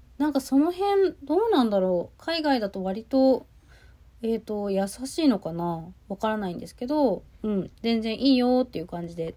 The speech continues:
連れて行けました。で、あと娘もね、やっぱね、生後三ヶ月だとね、本当に、あの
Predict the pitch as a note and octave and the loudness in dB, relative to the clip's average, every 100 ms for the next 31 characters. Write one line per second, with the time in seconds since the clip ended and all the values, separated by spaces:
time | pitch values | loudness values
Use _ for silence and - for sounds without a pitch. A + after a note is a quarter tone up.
0 | - F3 E3 F3 - - - - - F#3 | -8 -8 -6 -6 -6 -10 -20 -20 -8 -4
1 | F#3+ - - - - - - - - - | -4 -8 -18 -20 -20 -20 -20 -20 -20 -20
2 | - C4+ C#4+ C4+ - C4+ A3 G3+ F#3+ F3+ | -8 0 2 2 2 -2 -2 0 0 0
3 | D#4 E4 A#3 G3+ F#3 F#3+ F3+ F3 D4 F4 | 0 2 2 2 -2 -2 -4 -4 -4 -2
4 | F4 F4 F4 F4 E4 C#4 G#3+ F#3 F#3 F3+ | -2 -2 -4 -2 -4 -4 -2 -4 -4 -4
5 | F3+ F3 - - - - - - D#4+ E4+ | -2 -4 -8 -20 -20 -20 -20 -6 -6 -4
6 | E4+ E4 E4 D#4+ C#4 - - _ - A3+ | -2 0 0 0 -2 -10 -20 _ -6 -2
7 | A3+ A3 A3 G#3+ G#3+ G#3+ G#3 G#3 G#3 G#3 | -2 0 -2 0 0 0 -2 -2 -4 -2
8 | G#3 G#3 - | -4 -6 -8